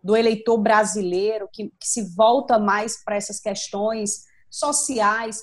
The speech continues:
principalmente diante de tudo que nós estamos vivendo em decorrência da pandemia. Então, nós percebemos que houve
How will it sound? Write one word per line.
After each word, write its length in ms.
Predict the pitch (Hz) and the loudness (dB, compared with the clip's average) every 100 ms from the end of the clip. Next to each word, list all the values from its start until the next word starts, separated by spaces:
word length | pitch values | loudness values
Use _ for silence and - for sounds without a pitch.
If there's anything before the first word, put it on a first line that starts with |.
| - | -14
principalmente 1000 | 254 - _ _ - 240 226 220 214 208 | -16 -16 _ _ -14 -10 -8 -8 -8 -6
diante 380 | 185 214 214 | -2 -2 0
de 80 | 202 | -4
tudo 180 | 202 226 | -4 -4
que 80 | 233 | 2
nós 200 | 214 208 | 2 2
estamos 500 | - 208 202 196 175 | 0 0 2 0 0
vivendo 600 | 202 - 185 214 233 233 | 0 2 2 2 0 -2
em 160 | 202 196 | 2 2
decorrência 480 | 190 190 196 196 | 2 2 2 2
da 100 | 180 | 2
pandemia. 720 | - 196 180 160 196 226 202 | 2 2 2 2 2 4 4
Então, 260 | 190 - 208 | 4 2 4
nós 240 | 220 220 | 4 4
percebemos 600 | - 247 269 220 220 233 - | 2 2 2 0 0 -2 -2
que 200 | - 240 | -2 2
houve 440 | 254 240 247 | 2 2 -6